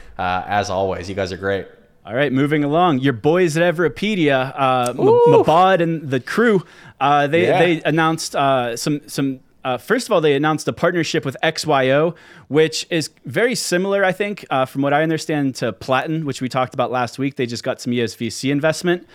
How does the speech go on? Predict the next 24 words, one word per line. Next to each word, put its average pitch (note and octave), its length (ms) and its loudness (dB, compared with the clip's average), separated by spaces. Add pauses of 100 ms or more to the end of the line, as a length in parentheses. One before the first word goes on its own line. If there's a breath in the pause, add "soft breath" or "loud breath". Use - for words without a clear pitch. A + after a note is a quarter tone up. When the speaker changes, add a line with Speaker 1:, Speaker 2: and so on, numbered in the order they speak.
(280 loud breath)
Speaker 2:
So D#3+ 340 2
they're D3+ 200 0
basically, E3 720 0
um, A#2+ 500 -2 (380)
doing F3+ 400 -2 (180)
blockchain. F#3 600 -4
Uh, F3 180 -4
how F#3+ 140 -2
do A#3+ 80 -2
you, F#3+ 120 -8
how G#3 120 -4
do A#3+ 40 -2
you F3+ 60 0
describe B2 240 -4
this, G#2+ 140 -10
Rob? A#2 100 -6
Like, A2+ 160 -10
blockchain D#3 400 -2
in D3+ 80 0
the B2+ 80 -2
real C3 240 0
world, C#3+ 480 -2
like, A2+ 160 -8 (100)
in A#2+ 280 -8